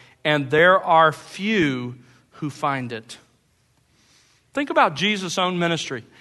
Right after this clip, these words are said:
After Jesus' earthly ministry of three and a half years, and after his resurrection, remembering now, he ministered to thousands of, he fed thousands of people, tens of thousands gathered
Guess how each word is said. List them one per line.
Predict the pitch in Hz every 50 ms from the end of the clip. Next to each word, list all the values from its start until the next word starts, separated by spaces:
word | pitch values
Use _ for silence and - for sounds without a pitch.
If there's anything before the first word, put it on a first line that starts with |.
| - - -
After | 190 190 220 208 208 220 214
Jesus' | 165 135 147 180 214 247 277 254 294 302 285 - - -
earthly | - 233 226 233 226 - 247 233
ministry | 220 208 208 202 196 190 - 214 208 190
of | 180 -
three | - 190 190 202 214
and | 220
a | 208
half | 208 202 202 196 202
years, | 180 170 151 143 139 135 151 170 - - - _ _ _ _ _ _ _ _ _ _ _ _ _ _ _ _ _ _ _ _ -
and | 185 175
after | 185 208 247 247 - 269 254
his | 220 185
resurrection, | 226 220 220 208 214 202 180 160 147 - - 170 175 180
remembering | 185 196 220 262 302 311 311 277 214
now, | 180 165 160 165 180
he | 175 208 214
ministered | 202 214 233 262 254 254 - 254 202 185
to | 226
thousands | 214 - - - 247 233 254 285 320 339 330 311 247 202 214 180 139
of, | 170 151
he | 202 233 214
fed | 214 - - 294 302 320 330 254 165 - - - -
thousands | - - - 262 262 277 330 349 349 330 247 240 240 196 156 175
of | 175 -
people, | - 185 165 - - 165
tens | - - - 302 320 320 311 269
of | 285 294
thousands | - 247 226 214 208 190 170 170 175 151 147
gathered | 170 196 208 220 214 190 156